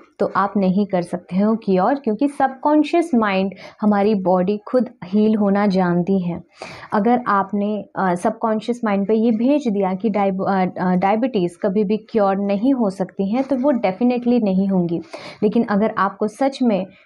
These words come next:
अपने मनपसंद चीज़ें खानी हैं, ठीक है, अपने डायबिटीज़ को क्योर करना है, तो आपको काम करना होगा, आपको उसके लिए एफर्ट्स लेने होंगे, ठीक है। वो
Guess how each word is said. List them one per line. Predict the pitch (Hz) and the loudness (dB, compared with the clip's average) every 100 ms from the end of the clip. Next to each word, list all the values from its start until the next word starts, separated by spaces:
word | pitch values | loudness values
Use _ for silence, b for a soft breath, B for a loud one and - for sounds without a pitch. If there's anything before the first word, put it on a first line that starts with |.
| B - | B -2
अपने | 226 226 | 2 4
मनपसंद | 220 220 233 247 240 | 4 2 2 4 4
चीज़ें | 226 202 220 220 | 4 2 2 -2
खानी | - 196 202 233 | -4 0 2 2
हैं, | 202 170 175 _ _ - | 0 -4 -8 _ _ -4
ठीक | 202 196 | -4 0
है, | 214 | 0
अपने | 208 202 214 202 | 0 0 0 2
डायबिटीज़ | 196 185 190 220 - | 2 2 2 0 -2
को | 220 | -4
क्योर | - 208 196 | 0 2 2
करना | 196 202 185 202 | 0 -2 0 -2
है, | 220 208 170 - B B B - | -2 -4 -8 -14 B B B -2
तो | 233 - | -2 0
आपको | 196 190 190 247 285 294 - | -2 -2 -4 -2 -2 -4 -2
काम | 220 214 214 | 0 2 2
करना | 202 185 185 | 2 2 2
होगा, | 180 170 170 | 0 -2 -4
आपको | - 190 190 220 | -2 -4 -2 -2
उसके | 214 - 220 | -2 0 0
लिए | 226 | 2
एफर्ट्स | - 196 220 214 214 214 | 0 -2 0 0 0 0
लेने | 202 190 | 2 2
होंगे, | 190 180 170 170 165 - | 2 0 -2 -4 -10 -10
ठीक | 185 247 | -4 0
है। | 294 | 0
वो | 226 220 | 0 -2